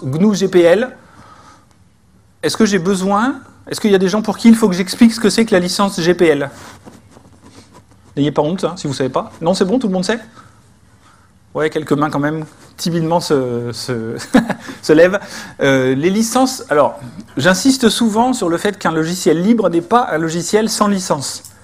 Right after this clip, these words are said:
C'est une erreur que font certains parfois. Un logiciel libre a une licence d'utilisation. Simplement, cette licence d'utilisation va, euh, très à l'encontre des licences dites propriétaires, où on vous dit en gros, vous faites rien,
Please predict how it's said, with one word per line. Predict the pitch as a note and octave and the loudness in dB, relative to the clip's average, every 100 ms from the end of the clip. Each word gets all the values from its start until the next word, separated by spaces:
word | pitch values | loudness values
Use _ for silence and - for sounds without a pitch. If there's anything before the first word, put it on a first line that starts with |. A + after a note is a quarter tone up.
| - | -4
C'est | - | 0
une | E3 E3+ E3 - | 2 2 -2 2
erreur | F3 F#3+ A#3 - | 2 4 0 0
que | F3+ | -2
font | D3+ - F#3+ F#3+ | -2 -2 -4 -2
certains | - E3+ - F#3+ | -2 -2 2 2
parfois. | F#3 - - G#3 D4+ - - - - - - | 2 -2 2 2 2 -10 -20 -20 -20 -20 -2
Un | C#3 | 2
logiciel | F3 G3 G3+ - G3 D3 C3+ | 2 2 -2 2 2 2 0
libre | D#3+ C4 C4+ - - | 0 0 0 -6 2
a | A#3+ C4+ | 4 4
une | F#3+ F3+ | 2 -2
licence | E3 G3 - C4+ A3+ | -2 -2 2 2 2
d'utilisation. | F#3 G3+ G#3+ G3+ F#3 D3+ C#3 - _ - - - - | -2 -2 0 0 -2 -6 -10 -16 _ -20 -20 -20 -4
Simplement, | - G3+ B3 C4+ | 0 2 4 4
cette | C4+ F3 - | 2 -2 0
licence | G3 A3+ C4 A3+ | 0 4 4 2
d'utilisation | G#3 G#3 G3 F#3 F#3 - G3 F3 - - - _ _ _ _ _ _ _ | 0 -2 -2 0 -2 0 -2 -4 -12 -20 -20 _ _ _ _ _ _ _
va, | C#3 E3+ F#3 F3 - - - | 0 4 4 4 0 -8 -8
euh, | A#2+ A2+ | -6 -6
très | A2+ - G3+ E3 | -4 0 2 4
à | |
l'encontre | D#3+ G3 A3+ B3+ D#4 - - - | 4 2 4 2 2 -4 -12 -12
des | A#3 D3 | -2 0
licences | D#3+ E3+ A3 A#3+ D#3+ | 0 2 2 2 -2
dites | D3+ A3+ | 0 0
propriétaires, | A3+ A3 - A3+ G#3 G3+ C3 G#2+ - | 2 0 4 4 4 2 0 -2 -2
où | C#3+ | 0
on | |
vous | D#3 E3 | 2 2
dit | F3+ | 2
en | |
gros, | E3+ G3 A#3 | 2 2 2
vous | |
faites | F3 G3 | 0 -2
rien, | D#3+ E3 G#3+ C4+ | -2 0 0 0